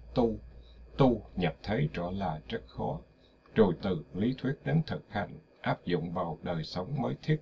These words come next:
thực, là vấn đề càng khó hơn. Cuối khóa, để trắc nghiệm khả năng tu tập của Phật tử, ban tổ chức mở một cuộc thi. Riêng tôi, từ lúc đầu nhập học,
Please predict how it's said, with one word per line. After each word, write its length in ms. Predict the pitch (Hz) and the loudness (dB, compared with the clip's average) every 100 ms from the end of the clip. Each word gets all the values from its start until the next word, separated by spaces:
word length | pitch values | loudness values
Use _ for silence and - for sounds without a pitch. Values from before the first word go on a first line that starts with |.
| - | -2
thực, 180 | 80 - _ _ - _ - | -10 -10 _ _ -20 _ 4
là 260 | 117 87 - | 4 4 0
vấn 240 | 131 135 | -2 0
đề 220 | 113 92 80 - | 0 -4 -6 -6
càng 260 | 98 78 - | -6 -6 -10
khó 260 | - 107 139 | -2 0 0
hơn. 260 | 120 113 107 - _ _ _ - _ _ _ _ _ _ _ _ _ _ _ _ - - _ _ _ - _ _ _ _ _ - | -4 -6 -10 -16 _ _ _ -20 _ _ _ _ _ _ _ _ _ _ _ _ -20 -20 _ _ _ -20 _ _ _ _ _ 6
Cuối 200 | 123 151 | 8 8
khóa, 300 | - 123 160 - - | 6 4 2 -6 0
để 240 | 110 80 - | 2 2 2
trắc 240 | 156 156 | 0 0
nghiệm 240 | 98 82 90 | 0 -2 -2
khả 180 | - 95 | -4 -2
năng 280 | 127 113 | 0 0
tu 260 | 107 117 107 | 2 2 2
tập 160 | 92 78 - | 0 -4 -4
của 180 | - - | -4 -2
Phật 180 | - 156 _ | -2 -4 _
tử, 240 | 170 156 143 - _ - _ - | -4 -4 -6 -14 _ -20 _ 4
ban 180 | 139 110 - | 6 6 2
tổ 160 | 85 80 | -4 0
chức 260 | - - 98 | -2 -2 0
mở 180 | 87 | 0
một 240 | 104 104 - | 2 -4 -4
cuộc 220 | - - - | -2 -2 -2
thi. 280 | - 110 101 - _ _ _ _ _ _ - | -4 -4 -4 -10 _ _ _ _ _ _ 4
Riêng 220 | 131 117 | 4 4
tôi, 280 | - 110 101 101 _ _ _ _ - | 0 -2 -2 -10 _ _ _ _ 6
từ 220 | 101 80 - | 6 6 2
lúc 260 | 120 127 | 0 2
đầu 260 | 107 90 80 | 2 2 0
nhập 180 | 95 87 | -2 -2
học, 260 | - 85 80 | -2 -4 -4